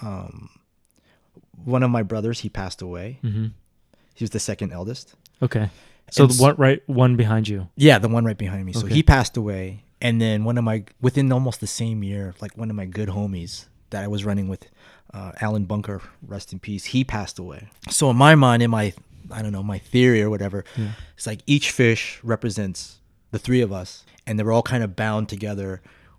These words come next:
Speaker 1: with water. So it kinda had this, like,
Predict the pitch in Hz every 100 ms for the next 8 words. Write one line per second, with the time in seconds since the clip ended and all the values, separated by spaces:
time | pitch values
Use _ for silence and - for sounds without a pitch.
0 | _ 107 98 101 98 85 87 - _ -
1 | 143 127 - 165 147 143 127 - - 117
2 | 107 -